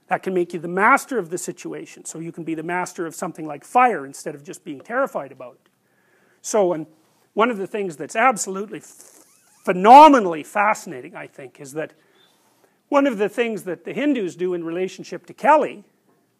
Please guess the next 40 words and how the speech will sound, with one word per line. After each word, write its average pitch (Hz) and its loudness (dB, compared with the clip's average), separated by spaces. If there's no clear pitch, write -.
is 156 -8
offer 190 0
sacrifices. 254 -2
You - -20
say, - -16
"Well, 143 -14
why 202 -4
would 202 -12
you 180 -8
offer 190 -6
sacrifice 180 -10
to 175 -18
what 156 -12
you're 151 -14
afraid 220 -10
of?" 131 -16
Well, 175 -8
it's 180 -12
because 165 -16
that 180 -8
is 226 -12
what 196 -16
you 139 -16
do. 147 -20
That's 190 -14
always 220 -4
what 156 -16
you 135 -18
do, - -20
is 131 -20
you 160 -10
offer 208 0
up 196 -4
sacrifices 175 -10
to 160 -14
the 151 -10
unknown 185 -8
in 160 -8
the 156 -8
hope 220 2